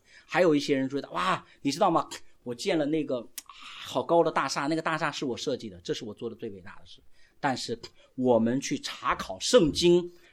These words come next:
我们去看的时候，我们会明白一个非常非常重要的真理，就是什么呢？就是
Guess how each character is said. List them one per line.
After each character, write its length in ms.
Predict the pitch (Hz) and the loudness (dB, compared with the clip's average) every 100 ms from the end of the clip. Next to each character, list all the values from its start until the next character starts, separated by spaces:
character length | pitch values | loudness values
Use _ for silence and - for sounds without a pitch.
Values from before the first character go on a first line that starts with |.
| _ | _
我 180 | 127 113 | 0 2
们 160 | 107 | 2
去 100 | 110 - | -2 -6
看 340 | - 233 156 | 2 4 4
的 60 | 120 | 2
时 120 | - | -4
候， 160 | 104 - - - | -8 -10 -20 -2
我 140 | 120 | 0
们 120 | 113 | 2
会 200 | 120 151 | 4 4
明 200 | 117 117 | 4 4
白 160 | 139 98 | 2 -2
一 120 | 113 | -6
个 180 | 120 120 | -4 -6
非 320 | - - 220 | 0 2 2
常 220 | 214 123 | 2 -8
非 160 | 117 151 | -6 -6
常 200 | 120 113 | -6 -6
重 140 | 147 | -4
要 160 | 131 107 | -4 -4
的 80 | 101 | -8
真 240 | 123 113 | -6 -4
理， 160 | 104 - _ _ | -4 -10 _ _
就 160 | - 143 | -2 -2
是 120 | 127 | -2
什 160 | - | -8
么 60 | 95 | -8
呢？ 100 | 104 - - _ _ - | -10 -12 -20 _ _ -4
就 160 | 143 | -2
是 260 | - 113 | -2 -6